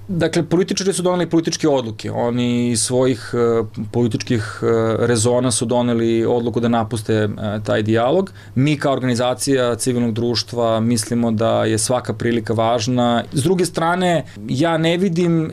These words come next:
jednakost između toga da se učestvuje u razgovoru oko izbornih uslova sa odlukom da li će se bojkotovati ili ne.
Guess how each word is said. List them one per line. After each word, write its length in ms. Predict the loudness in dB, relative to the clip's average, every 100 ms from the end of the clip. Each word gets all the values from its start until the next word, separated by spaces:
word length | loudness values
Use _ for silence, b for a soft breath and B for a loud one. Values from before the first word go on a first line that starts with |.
| -2
jednakost 800 | 0 2 2 0 0 -2 -2 -2
između 380 | 0 0 0 0
toga 540 | 0 2 2 2 0
da 120 | -2
se 140 | 0 2
učestvuje 520 | 2 2 -2 0 2
u 80 | 2
razgovoru 520 | 2 0 0 0 0
oko 120 | 2
izbornih 420 | 2 2 0 0
uslova 640 | 0 0 2 2 2 0 -2 B B
sa 560 | -6 -2 2 2 2 -2 -2
odlukom 720 | 0 2 0 0 0 0 -4 -4
da 160 | -2
li 80 | 0
će 120 | -2
se 120 | -2 0
bojkotovati 680 | 0 0 0 0 0 0
ili 140 | 0 2
ne. 260 | 2 -2